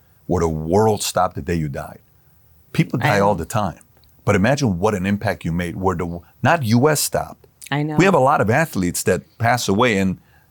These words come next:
Speaker 1: you know, in America, we mourn. But the world stopped for a day.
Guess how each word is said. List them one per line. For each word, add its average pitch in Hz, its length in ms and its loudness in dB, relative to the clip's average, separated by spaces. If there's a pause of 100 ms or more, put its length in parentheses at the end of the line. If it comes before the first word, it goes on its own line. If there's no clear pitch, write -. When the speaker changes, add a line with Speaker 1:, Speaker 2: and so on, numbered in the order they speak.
Speaker 1:
you 113 140 6
know, 92 160 4
in 92 60 0
America, 113 360 2
we 87 160 0
mourn. 95 420 2 (440)
But - 260 -2
the 113 100 4
world 101 720 2 (100)
stopped - 800 -2 (160)
for 87 260 0
a 80 40 0
day. 82 500 -2